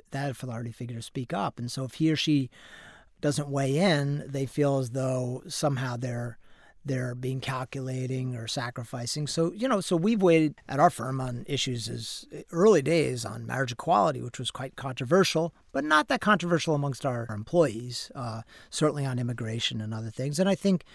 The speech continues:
I think it's, it's a little hard to draw that line because there are a lot of issues people are passionate about,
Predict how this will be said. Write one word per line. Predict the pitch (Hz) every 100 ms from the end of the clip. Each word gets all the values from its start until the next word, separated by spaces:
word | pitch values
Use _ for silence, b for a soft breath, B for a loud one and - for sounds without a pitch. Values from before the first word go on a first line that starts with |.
| B B B
I | 220
think | 247 226
it's, | 170 -
it's | - 294
a |
little | 302 226
hard | 247 247
to | 214
draw | 170 175
that | 170 156
line | 143 190 123 131
because | 143 170 151
there | 160
are |
a |
lot | 156 190 202
of | 170
issues | 170 156 139
people | 147 135
are | 127
passionate | - 165 165 151 123
about, | 107 117 117